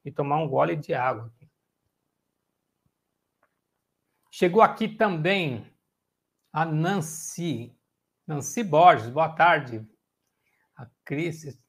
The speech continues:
a Cris, o Cristiano E Alves, boa tarde, Cristiano, seja bem-vindo. A Cíntia, oi, Gô, a Cíntia tava aqui no Instagram, veio pra cá, muito bom, Cíntia.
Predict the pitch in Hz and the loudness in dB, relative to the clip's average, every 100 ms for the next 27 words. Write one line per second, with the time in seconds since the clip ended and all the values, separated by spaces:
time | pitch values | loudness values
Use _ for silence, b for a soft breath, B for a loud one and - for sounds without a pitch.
0 | _ - _ 156 175 160 - - 143 - | _ -20 _ -6 -6 -6 -18 -10 -10 -4
1 | 220 220 - 185 233 202 156 151 185 143 | -4 -4 -2 0 2 0 0 2 2 2
2 | 123 120 175 170 175 151 156 160 156 147 | -6 -2 -2 2 0 0 -8 -10 -10 -10
3 | - 151 147 139 117 139 156 117 104 _ | -8 -6 -6 -6 -8 -8 -8 -8 -14 _
4 | _ _ _ _ _ _ - 165 165 190 | _ _ _ _ _ _ -2 -2 0 0
5 | 226 185 135 110 127 156 135 156 156 190 | 0 0 -2 -4 -2 -6 -2 -2 -2 -6
6 | - 202 180 - 208 220 196 190 - 139 | -2 0 0 -2 -6 -4 -4 -6 -2 -2
7 | 131 147 131 147 147 123 - 131 123 127 | 0 -4 -4 -6 -4 -6 -4 -4 -2 -6
8 | 131 139 139 147 113 - 101 - | -12 -8 -4 -4 -4 -12 -18 -18